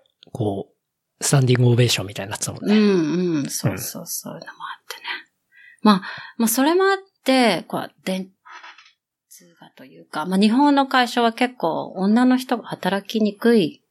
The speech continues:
Speaker 2: からさ。
Speaker 1: そうだね。
Speaker 2: うん。なんか、
Speaker 1: なんかちょうどこの間、
Speaker 2: うん。
Speaker 1: うん。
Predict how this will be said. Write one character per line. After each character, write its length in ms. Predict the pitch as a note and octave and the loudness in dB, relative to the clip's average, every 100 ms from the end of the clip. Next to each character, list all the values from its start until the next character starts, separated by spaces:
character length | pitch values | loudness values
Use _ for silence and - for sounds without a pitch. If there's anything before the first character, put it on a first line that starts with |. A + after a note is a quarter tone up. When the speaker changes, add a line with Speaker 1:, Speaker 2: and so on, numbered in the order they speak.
| _ _ _ _ _ _ - - | _ _ _ _ _ _ -20 -14
Speaker 2:
か 120 | - | -12
ら 140 | - | -10
さ。 300 | - D#3 - - _ _ | -8 -10 -10 -18 _ _
Speaker 1:
そ 340 | - - D3 B2 | -8 0 4 4
う 20 | |
だ 120 | G#2 | 2
ね。 300 | A2 C3+ C#3+ F3+ | 2 4 4 2
Speaker 2:
う 60 | |
ん。 760 | F#3 F#3 F3+ F3+ E3+ D#3+ D3+ E3+ - | -2 -2 -2 -4 -8 -12 -16 -20 -6
な 100 | A#3+ | -4
ん 40 | B3+ | -2
か、 100 | F3+ | 0
Speaker 1:
な 40 | |
ん 20 | |
か 80 | A#2+ | 0
ち 100 | E3 | 2
ょ 60 | E3 | 2
う 40 | |
ど 80 | D#3+ | 2
こ 120 | F3 | 2
の 80 | E3+ | 2
間、 360 | D#3+ D#3 D#3 | 4 4 2
Speaker 2:
う 40 | F#3+ | 0
ん。 40 | |
Speaker 1:
う 140 | E3+ D#3+ | -2 0
ん。 280 | A#2+ G#2 | 0 -4